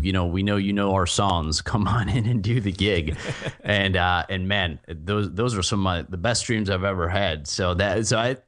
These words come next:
Speaker 1: I, I would say Trey would be my guy.
Speaker 2: So what, what, uh, I have to ask, what song would you wanna play?
Speaker 1: Oh man, "Silent in the Morning" would be a great tune to play.
Speaker 2: <laughs>
Speaker 1: Um, what,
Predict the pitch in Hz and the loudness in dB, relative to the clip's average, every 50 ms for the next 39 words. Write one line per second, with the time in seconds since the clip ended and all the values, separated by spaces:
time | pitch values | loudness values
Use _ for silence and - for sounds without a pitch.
0 | _ - 76 80 - _ - - 117 151 170 170 - 170 143 127 - - - 123 | _ -10 -10 -10 -10 _ -6 -4 -4 -4 -2 -2 -2 -2 -2 -4 -6 -6 -4 -2
1 | 135 143 110 85 85 82 85 82 85 87 82 78 76 76 73 73 78 76 76 76 | -2 -2 -2 -4 -6 -8 -8 -8 -6 -6 -6 -6 -8 -8 -8 -6 -4 -4 -6 -6
2 | - - - - 127 135 139 139 139 139 135 _ _ 143 131 117 135 147 143 135 | -8 -12 -10 -6 -6 -2 -2 0 -2 -2 -4 _ _ -16 -10 -6 -4 -4 -2 -2
3 | 127 113 107 101 95 90 82 78 82 - _ _ _ _ _ _ _ _ _ _ | -2 -2 -4 -4 -6 -8 -10 -12 -14 -18 _ _ _ _ _ _ _ _ _ _
4 | _ _ _ - 110 127 131 123 - 113 104 110 113 110 104 - - 120 117 120 | _ _ _ -8 -2 -2 -2 -2 -2 -2 -2 0 0 0 -2 -4 -6 -8 -8 -6
5 | - - - 123 120 120 120 110 101 92 95 98 92 90 87 85 - 95 90 85 | -6 -4 -2 0 0 0 0 -2 -4 -6 -8 -12 -14 -14 -16 -16 -16 -16 -16 -16
6 | 82 82 _ _ _ _ _ _ _ _ _ _ _ - - 104 98 90 85 80 | -18 -20 _ _ _ _ _ _ _ _ _ _ _ -4 -2 0 0 2 0 0
7 | 87 92 87 82 76 - - - 117 110 120 131 127 123 117 110 104 98 104 107 | -2 -2 -2 -2 -4 -8 -6 -2 0 0 2 2 2 2 0 0 0 0 0 0
8 | 113 120 120 123 120 117 117 107 110 113 113 110 113 113 113 113 131 - 131 120 | 0 0 0 0 0 0 -2 -2 0 -2 0 2 2 2 2 2 0 0 0 2
9 | 117 117 110 117 - 123 117 117 123 131 131 - - - - - - - - - | 2 2 0 0 2 2 2 4 2 2 0 -2 -6 -12 -16 -16 -16 -16 -18 -20
10 | - - - - - 98 98 95 95 95 92 90 90 90 90 87 85 85 82 - | -20 -20 -20 -8 -2 0 2 2 2 2 2 2 0 0 -2 -4 -6 -10 -10 -12
11 | - 98 98 95 92 90 - | -12 -10 -8 -6 -6 -6 -8